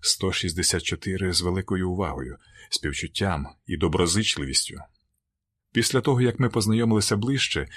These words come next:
і відчули взаємну довіру, я назвав умовний пароль і попросив, щоб мене зв'язали з кимось із військової організації. Через кілька годин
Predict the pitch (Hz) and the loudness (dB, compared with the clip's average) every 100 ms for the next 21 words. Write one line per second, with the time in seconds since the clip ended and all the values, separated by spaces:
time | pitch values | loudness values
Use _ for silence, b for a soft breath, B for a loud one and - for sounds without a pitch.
0 | B - 82 - 110 98 82 85 87 98 | B -4 -2 0 2 2 2 0 0 0
1 | 90 82 92 135 92 71 B B B B | 0 0 0 0 -2 -4 B B B B
2 | 90 123 127 113 107 123 131 - - 98 | -2 0 0 -2 0 2 2 0 0 2
3 | 101 110 110 104 104 95 76 67 64 - | 4 4 2 0 -4 -4 -4 -4 -8 -16
4 | _ _ - 101 101 - - 139 135 113 | _ _ -4 -2 -2 0 2 2 -2 -4
5 | - 95 92 98 113 110 95 98 107 110 | -4 -4 -2 0 0 0 -2 0 0 -2
6 | 110 107 - 110 107 107 - B B 98 | -2 -2 -2 -2 -2 0 -2 B B -2
7 | 87 95 90 - 104 101 98 95 107 90 | 0 2 0 2 -2 0 0 0 -2 0
8 | 101 90 82 71 - - 76 _ - - | -2 0 -2 -2 -4 -6 -16 _ -20 -20
9 | - _ _ B - 85 - 92 80 82 | -20 _ _ B -2 0 2 0 0 0
10 | 87 95 120 | 0 2 2